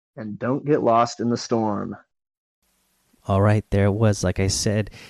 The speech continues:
Speaker 2: really good interview with D B there. Uh, just really excited for him that he was able to go out, you know, earn that creator code. Like he said, you know, there's so much in there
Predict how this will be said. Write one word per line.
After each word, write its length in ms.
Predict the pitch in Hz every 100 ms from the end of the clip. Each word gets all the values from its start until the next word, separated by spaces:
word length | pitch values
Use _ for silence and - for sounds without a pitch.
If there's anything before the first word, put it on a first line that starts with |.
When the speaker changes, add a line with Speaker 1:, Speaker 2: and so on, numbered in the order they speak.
| - -
Speaker 2:
really 380 | 92 107 113 113
good 180 | 110 85
interview 420 | 117 107 104 101
with 220 | 95 101
D 180 | 104 101
B 200 | 98 98
there. 340 | 95 98 95 - - - -
Uh, 240 | - 80 85
just 320 | 90 - -
really 300 | 113 123 123
excited 260 | 110 110 101
for 80 |
him 240 | 98 101 101
that 160 | 92
he 100 | 80
was 180 | 98 92
able 180 | 98 98
to 180 | 95 92 - - - -
go 240 | 98 98
out, 380 | 95 98 98 - - _ -
you 80 | 107
know, 180 | 90 90 _
earn 240 | 120 123 120
that 160 | 104
creator 260 | - 104 101
code. 380 | - 104 104 98
Like 200 | 90 -
he 80 | 92
said, 440 | - 117 110 107 - - - -
you 80 | 101
know, 100 | 90
there's 240 | 90 85
so 240 | - 117
much 240 | 113 104 -
in 160 | 101
there 320 | 98 95 98